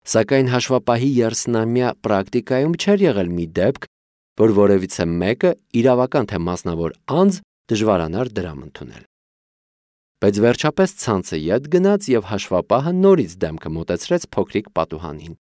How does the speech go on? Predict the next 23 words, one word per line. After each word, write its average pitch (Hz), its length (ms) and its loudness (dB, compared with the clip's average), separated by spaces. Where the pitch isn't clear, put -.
«Իսկ - 200 -4
շա՞տ 254 340 0
է», - 80 0
հարցրեց 85 460 -4
ծառայողը։ 80 560 -14
«Քսանմեկ 139 400 2
հազար 117 300 0
յոթ 113 180 2
հարյուր 123 300 -2
տասնմեկ 113 640 -2
ռուբլի»։ 107 340 -4
«Օհո», 117 420 4
չգիտես 104 340 0
ինչու 107 220 -2
հեգնաբար 101 540 0
պատասխանեց 87 600 -6
ծառայողը 87 600 -2
և 139 180 -2
հաշվապահին 101 640 -4
մեկնեց 175 420 -4
մի 131 200 -6
կանաչ 90 460 -10
թերթիկ։ - 640 -16